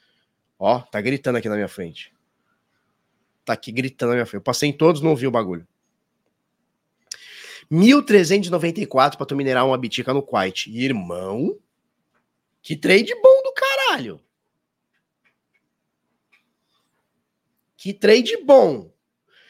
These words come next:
Tu minera lá a mil e quatrocentos dólares e vende a vinte e dois. Nossa! Partiu? Partiu? <clears throat> Partiu fazer uma mineração, um esqueminha de mineração lá no Kuwait? Com certeza deve tá em guerra, mas, porra,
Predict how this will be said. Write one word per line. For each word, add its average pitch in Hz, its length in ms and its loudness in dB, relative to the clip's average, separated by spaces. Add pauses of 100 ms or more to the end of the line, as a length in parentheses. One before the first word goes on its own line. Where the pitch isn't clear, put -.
(140)
Tu 170 120 -8
minera 180 340 2
lá 151 400 2
a 139 60 -2
mil 170 200 -2
e - 40 -6
quatrocentos 160 420 -6
dólares 185 340 2
e 196 40 -2
vende 185 220 -2
a 170 40 -4
vinte 175 200 -10
e - 20 -12
dois. 139 360 -6
Nossa! 185 960 -2 (840)
Partiu? 226 720 0 (140)
Partiu? 196 680 -2 (160)
<clears throat> 214 640 -8 (520)
Partiu 120 380 -4
fazer 147 260 -6
uma 143 120 -4
mineração, 135 560 -4
um - 20 -8
esqueminha 135 400 -6
de 131 60 -10
mineração 131 500 -4
lá 131 100 -4
no 127 80 -6
Kuwait? 127 540 -6 (840)
Com 143 160 -10
certeza 117 380 -10
deve 120 220 -8
tá 135 100 -8
em 160 80 -8
guerra, 139 240 -2
mas, 98 220 -12
porra, 104 320 -8